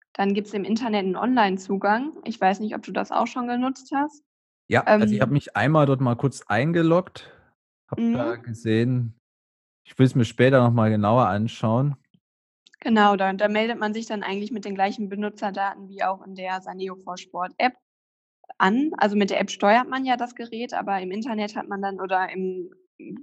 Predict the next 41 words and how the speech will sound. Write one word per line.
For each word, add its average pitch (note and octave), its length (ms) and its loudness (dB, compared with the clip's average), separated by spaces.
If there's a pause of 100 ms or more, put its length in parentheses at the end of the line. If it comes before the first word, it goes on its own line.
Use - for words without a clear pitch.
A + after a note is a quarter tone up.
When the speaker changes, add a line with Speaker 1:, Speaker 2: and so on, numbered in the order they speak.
(320)
Speaker 1:
diesem F#3+ 280 0
Konto, B3 540 0
My G3 180 2
Saneo F#3 420 -4
Pal G3+ 300 0
Konto, G#3+ 340 -4
hat G3+ 140 -2
man F#3+ 140 -2
dann F#3 120 0
die G3 80 0
Möglichkeit, F#3+ 680 -4 (560)
eigene F#3+ 320 2
Programme A3 480 -6
sogar G3+ 240 -4
komplett G3+ 400 -10
zu G3+ 100 -12
erstellen G3+ 680 -6
oder E3+ 280 -4
auch F3+ 120 -16
Programme F#3 360 -8
zu F#3+ 180 -16
bearbeiten. G3+ 880 -6 (680)
Und G#3 100 0
mit G3+ 120 0
der G3+ 100 0
Profi-Version G#3+ 840 -2
hast G#3 160 -8
du G3+ 60 -2
halt G3 140 -4
auch F#3+ 100 -4
die G3 120 -6
Möglichkeit, G3 580 -4
diese F#3+ 180 -6
Programme F#3+ 440 2
dann F#3 160 2
noch F#3+ 140 0
mit F#3+ 160 0
anderen F#3+ 360 4
Benutzern, F#3+ 600 -6
anderen F#3+ 400 -4
Profi-Versionen-Benutzern F#3+ 1400 -8